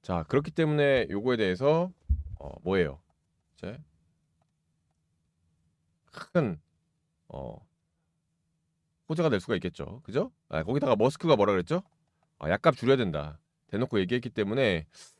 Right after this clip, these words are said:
어, 가능성이 저희 현재에서는 이제 구십오 프로 이상으로 보고 있어요. 그래서, 어, 이렇게 이제 승인이 나고, 그 다음에, 아,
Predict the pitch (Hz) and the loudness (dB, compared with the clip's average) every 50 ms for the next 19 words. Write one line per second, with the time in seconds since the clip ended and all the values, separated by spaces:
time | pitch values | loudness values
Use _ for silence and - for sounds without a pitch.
0 | _ _ _ _ - 104 110 - 117 120 170 190 180 - 160 156 165 165 160 151 | _ _ _ _ -4 -4 -4 0 2 4 4 4 4 2 2 2 2 0 2 2
1 | 143 127 110 98 - - 113 117 127 160 175 175 180 175 170 160 143 151 139 135 | 2 2 2 0 0 0 0 0 2 0 0 2 2 2 2 2 2 2 8 8
2 | 135 135 127 131 131 143 151 135 - 101 - - 127 - 170 160 120 113 113 - | 8 10 10 6 6 4 2 2 0 -4 -6 -8 -6 -4 -2 0 0 0 -2 0
3 | - 135 110 101 107 104 110 131 117 - 107 123 110 82 - 82 69 76 85 90 | 0 0 0 0 0 0 -2 -4 -4 -6 -4 -4 -4 -4 -4 -8 -10 -10 -10 -8
4 | 107 107 - _ _ _ _ _ _ _ _ _ _ _ _ _ _ _ _ - | -8 -8 -8 _ _ _ _ _ _ _ _ _ _ _ _ _ _ _ _ -6
5 | 80 85 85 82 82 85 82 85 92 104 101 - 123 110 101 95 107 101 98 92 | -4 -2 0 2 2 2 2 2 0 -2 -2 0 0 0 2 2 4 4 4 2
6 | - - 165 165 165 156 131 95 85 85 80 82 78 80 90 90 80 73 78 78 | 0 -2 0 0 0 2 2 2 2 2 0 -2 -2 -2 -2 -2 -4 -6 -10 -14
7 | - _ _ _ _ _ _ _ _ _ _ _ _ _ _ _ _ - 98 101 | -20 _ _ _ _ _ _ _ _ _ _ _ _ _ _ _ _ -4 0 2
8 | 98 98 98 110 131 143 151 156 156 156 156 - _ _ - 67 69 69 | 2 2 2 2 2 2 4 4 2 2 0 -4 _ _ -8 -6 -4 -4